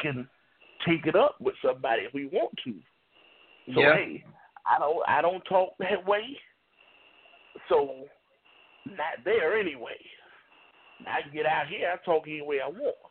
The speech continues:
Speaker 1: You know, store up whatever somebody say something wrong. Oh, I'm gonna, I'm gonna take it to the bench talk quick. But you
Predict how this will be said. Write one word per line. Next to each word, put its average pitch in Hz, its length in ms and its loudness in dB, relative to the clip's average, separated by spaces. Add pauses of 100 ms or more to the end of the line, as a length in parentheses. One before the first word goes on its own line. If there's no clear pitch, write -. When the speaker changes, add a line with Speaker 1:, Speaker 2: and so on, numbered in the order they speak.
(800)
Speaker 1:
You 151 120 -6
know, 135 280 -2 (140)
store 170 280 2
up 151 100 -4
whatever 165 320 -6 (120)
somebody 160 540 -6 (200)
say 190 280 -4
something 147 280 -2
wrong. 180 300 2 (440)
Oh, 196 160 4 (120)
I'm 214 80 -8
gonna, 170 120 -4 (220)
I'm 233 140 -4
gonna 190 120 -4 (100)
take 175 160 0
it - 160 -6
to 190 100 -2
the 151 160 -4
bench 269 200 -6 (100)
talk 135 180 6 (120)
quick. 320 200 2 (920)
But 165 140 6 (1160)
you 190 80 -12